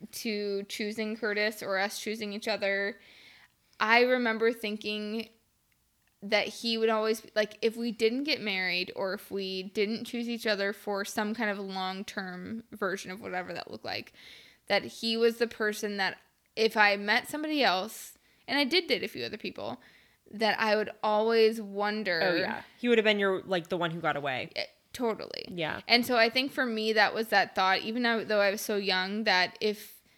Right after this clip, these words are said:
Speaker 1: I'd rather err on the side of, like, could there have been somebody more compatible? I don't know. And that's another conversation. But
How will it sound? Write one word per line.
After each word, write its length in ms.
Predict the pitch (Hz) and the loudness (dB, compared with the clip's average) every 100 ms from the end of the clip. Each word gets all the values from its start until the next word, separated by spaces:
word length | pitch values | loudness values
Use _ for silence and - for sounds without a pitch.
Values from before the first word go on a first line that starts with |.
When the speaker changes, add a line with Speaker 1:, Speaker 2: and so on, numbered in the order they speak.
| _ _ _ _ _ _ _ _ _ _ _ - | _ _ _ _ _ _ _ _ _ _ _ 6
Speaker 1:
I'd 200 | 226 214 | 8 8
rather 720 | 220 220 226 226 226 226 - - | 4 4 6 4 6 4 2 2
err 180 | 226 226 | 4 4
on 140 | 220 | 2
the 80 | 220 | -2
side 320 | 226 214 208 | 2 4 4
of, 160 | 214 214 | 2 2
like, 440 | 202 190 - - - - - _ _ _ _ | 2 2 -4 -18 -20 -20 -20 _ _ _ _
could 220 | - 214 | -4 2
there 160 | 240 247 | 4 4
have 120 | 240 | 4
been 160 | 254 | 0
somebody 320 | 254 254 240 233 | 0 -2 0 0
more 440 | 226 226 226 226 | 0 2 2 0
compatible? 680 | 240 240 233 226 233 233 - | -2 2 4 4 4 -2 0
I 120 | 170 | 0
don't 180 | 185 233 | 0 -4
know. 240 | 175 185 | -6 -8
And 120 | 196 180 | -10 -10
that's 160 | - | -10
another 440 | 196 185 185 196 190 | -8 -6 -4 -4 -4
conversation. 760 | 226 196 - 185 214 214 233 | -6 -6 -6 -6 -4 -4 -2
But 280 | 220 196 | 2 2